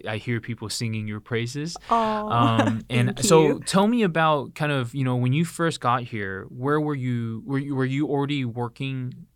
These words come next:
Speaker 1: um, in your industry?
Speaker 2: That is correct. So when I moved ten, eleven years ago, I was offered a job as a full-time urgent care physician at,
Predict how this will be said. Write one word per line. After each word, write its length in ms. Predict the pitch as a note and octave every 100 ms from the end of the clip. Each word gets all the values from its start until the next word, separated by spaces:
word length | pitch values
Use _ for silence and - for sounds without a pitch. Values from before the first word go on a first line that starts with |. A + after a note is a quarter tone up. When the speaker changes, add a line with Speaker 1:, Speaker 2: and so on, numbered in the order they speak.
| _
Speaker 1:
um, 600 | A2+ G#2+ G#2+ G#2 G2+ G#2 - _ - -
in 180 | C#3
your 160 | C3 B2
industry? 560 | A#2 C3 D3+ - F#3+ G3+ - - - - - -
Speaker 2:
That 120 | F3+
is 160 | E3
correct. 420 | - C#3 A#2+ - -
So 140 | F3+
when 260 | D3+ D#3+ E3+
I 120 | G3
moved 760 | A3 G3 F#3 E3+ D3 C3+ C3 - - _ _ _ _ -
ten, 200 | D#3+ C#3
eleven 240 | C#3+ C#3+
years 300 | D#3+ E3+ E3
ago, 580 | F3 D3+ C3 B2 B2 B2 -
I 160 | C#3 C#3
was 260 | C3+ B2+ -
offered 380 | C3 C3 D3+
a 80 | E3+
job 640 | D#3+ D#3 B2 A#2+ A#2+ A#2+ - -
as 380 | C3 A#2+ A#2+ B2
a 80 | B2+
full-time 720 | - E3 D#3 - C3 B2 B2+
urgent 320 | - C3 C3 B2+
care 160 | B2+
physician 800 | A#2+ A#2+ B2+ B2 - B2+ A2 B2+ - - - - - -
at, 500 | C3+ B2+ B2+ -